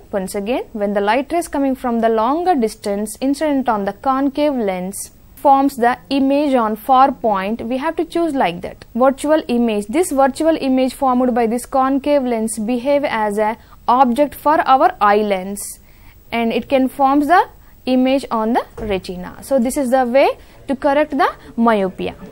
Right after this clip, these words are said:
How to choose the concave lens? With what focal length of concave lens we have to, uh, use? So let us calculate the focal length of the concave lens. So when in this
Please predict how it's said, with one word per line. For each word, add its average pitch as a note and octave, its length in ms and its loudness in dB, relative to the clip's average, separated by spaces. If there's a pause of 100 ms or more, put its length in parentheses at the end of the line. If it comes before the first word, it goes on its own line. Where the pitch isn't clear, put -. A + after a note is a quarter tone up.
(420)
How F4 140 4
to F#4 120 0
choose D4+ 280 -2
the D#4 80 2
concave A#3 560 0
lens? F3+ 340 -8
With A#3 380 -4
what C4+ 360 2
focal D4 360 0
length C4+ 240 -2
of C#4+ 160 -4
concave B3 420 -2
lens B3+ 320 -4
we A3+ 200 -4
have G#3 320 -6
to, A#4 180 0 (400)
uh, G#3 320 0
use? G#3 480 -2 (540)
So - 120 2
let C#4+ 180 6
us F4+ 120 2
calculate C4+ 500 2
the B3 100 0
focal D#4+ 360 0
length C#4+ 260 0
of C#4 160 2
the F#4 80 2
concave C#4+ 480 0
lens. E3+ 480 -6 (320)
So E4+ 280 2
when D4+ 560 2
in D#4 100 4
this G4+ 180 4